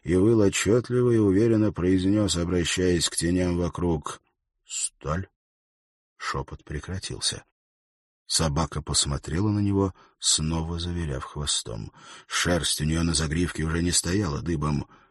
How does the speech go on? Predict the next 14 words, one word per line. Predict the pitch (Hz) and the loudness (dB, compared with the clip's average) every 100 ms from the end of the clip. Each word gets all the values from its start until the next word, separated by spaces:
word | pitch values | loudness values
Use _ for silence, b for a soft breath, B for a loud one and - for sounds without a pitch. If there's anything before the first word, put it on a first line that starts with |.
| b b | b b
Уиллу | 71 76 85 92 | -6 -4 -2 -2
стало | - 87 82 80 | -4 -4 -4 -4
легче | 78 78 71 - - 65 | -4 -4 -6 -10 -12 -10
на | 65 | -10
душе. | 62 64 - - - _ _ _ _ _ - | -8 -6 -6 -8 -14 _ _ _ _ _ -6
«Вот | 143 143 - | -2 -2 -2
так-то. | 156 131 - - - - _ _ _ _ - | -2 -2 -4 -14 -16 -16 _ _ _ _ -4
Встреться | - - 131 135 110 - 107 | -2 0 2 2 2 2 2
лицом | 101 101 - - 120 110 92 | 4 2 0 2 4 4 2
к | - | 2
лицу | 95 - - 120 98 | 0 2 2 4 4
со | - 76 | 2 2
своими | - 78 92 87 82 | 0 2 2 2 2
страхами, | 73 - 82 95 - 78 71 65 57 | 0 0 0 -2 -2 -4 -4 -4 -8